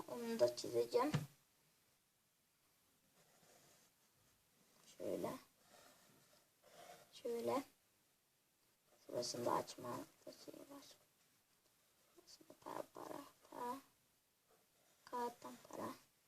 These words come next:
Para işte. Para yok. Da cüzdan işte arkadaşlar. Evet arkadaşlar. Hmm, devam ediyoruz.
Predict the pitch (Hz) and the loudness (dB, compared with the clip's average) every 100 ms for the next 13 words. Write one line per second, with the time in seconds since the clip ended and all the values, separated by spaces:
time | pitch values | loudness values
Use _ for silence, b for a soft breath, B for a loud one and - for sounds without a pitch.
0 | _ _ _ - - - - - - 233 | _ _ _ -20 -20 -20 -20 -6 2 4
1 | - - - 294 - - - - - _ | 4 4 6 6 4 -6 -20 -20 -20 _
2 | - - 277 277 320 311 269 - - - | -20 2 12 12 12 12 12 12 4 -12
3 | _ - - - 320 254 240 262 277 226 | _ -20 -14 10 12 12 10 6 10 8
4 | 220 226 - - - - - - - - | 8 4 -2 2 4 4 4 4 2 2
5 | 320 - - - - - - - - - | 0 -4 -18 -20 -20 -20 -20 -20 -20 -20
6 | - 254 247 254 302 302 294 277 277 254 | -4 4 8 12 12 12 12 12 10 0
7 | 254 - - - - 285 233 226 226 226 | 0 -2 -10 -20 -8 -4 2 4 10 12
8 | 233 254 269 277 247 240 226 233 262 - | 12 12 12 12 12 12 12 12 8 4